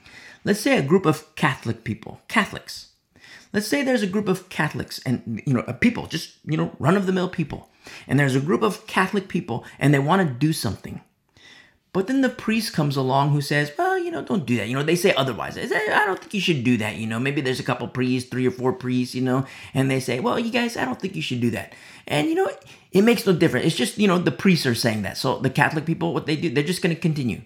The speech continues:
The, the priests say, they, they say their spiel, nothing happens because the people, "Oh, it's just a priest, no big deal." So the Catholics, they just do, you know, they're just gonna continue doing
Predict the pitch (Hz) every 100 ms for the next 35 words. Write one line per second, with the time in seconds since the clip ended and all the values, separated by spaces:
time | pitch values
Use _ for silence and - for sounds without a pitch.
0 | - 123 - 160 - 208 - 196 190 -
1 | - - - - 165 139 190 190 190 196
2 | 180 180 - 247 269 247 - 175 175 156
3 | 131 139 127 - 120 123 147 - 427 -
4 | - - 107 104 - 104 101 80 95 98
5 | - - - 135 117 - 175 165 135 -
6 | - - 123 123 - 117 113 123 113 113
7 | 117 113 113 123 110 110 113 120 113 113
8 | 110 101